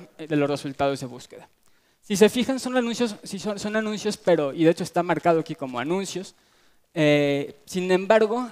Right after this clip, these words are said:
eh, son muy similares al, a los resultados orgánicos.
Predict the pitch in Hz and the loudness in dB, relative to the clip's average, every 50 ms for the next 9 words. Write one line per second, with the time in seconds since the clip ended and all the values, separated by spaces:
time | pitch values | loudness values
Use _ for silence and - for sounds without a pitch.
0 | - _ _ - 165 156 151 147 143 143 139 139 135 131 131 127 127 123 - - | -14 _ _ -6 -4 -2 -2 0 -2 -2 -2 -4 -4 -6 -8 -8 -10 -14 -16 -20
1 | _ _ _ _ _ _ _ _ _ _ - - 214 202 208 220 226 240 233 - | _ _ _ _ _ _ _ _ _ _ -14 -8 -6 -4 -4 -2 0 0 0 0
2 | - 202 180 170 165 170 170 170 170 196 220 214 - - 170 - _ _ 165 147 | -2 -2 -2 2 4 6 6 6 6 4 0 -2 -6 -12 -16 -20 _ _ 0 2
3 | 143 135 139 139 139 139 135 131 - 170 151 151 147 147 139 160 147 - 170 165 | 2 2 2 2 2 2 0 0 0 0 0 0 0 0 -2 -4 2 4 4 4
4 | 165 165 - 143 143 139 143 131 123 127 - - - - - | 4 0 -2 -2 2 2 2 2 0 -6 -14 -18 -20 -20 -20